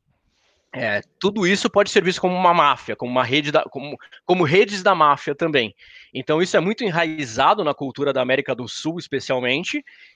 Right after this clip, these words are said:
e na Itália, onde isso ainda é muito forte, na cultura italiana isso é muito forte, especialmente ainda na região da Sicília e no norte da Itália, na região de Milão.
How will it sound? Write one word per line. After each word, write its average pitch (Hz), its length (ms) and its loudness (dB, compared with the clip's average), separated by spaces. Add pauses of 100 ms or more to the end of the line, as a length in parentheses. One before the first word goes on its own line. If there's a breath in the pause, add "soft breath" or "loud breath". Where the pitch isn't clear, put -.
(140 loud breath)
e 262 220 2
na 285 160 2
Itália, 139 480 2 (960)
onde 135 280 -4
isso 156 200 -2
ainda 170 300 2
é - 20 2
muito 185 240 -4
forte, 160 400 2
na 160 120 0
cultura 180 480 -6
italiana 143 480 -2
isso - 120 -8
é 135 60 -4
muito 135 240 -8
forte, 170 560 0 (260)
especialmente 196 1000 0
ainda 208 260 0
na 190 60 2
região 143 320 0
da 139 100 -2
Sicília 196 680 -2
e 190 80 -4
no 220 100 0
norte 180 460 2
da 143 100 0
Itália, 139 480 -2
na 151 80 -2
região 147 260 -4
de 151 120 -6
Milão. 151 280 -2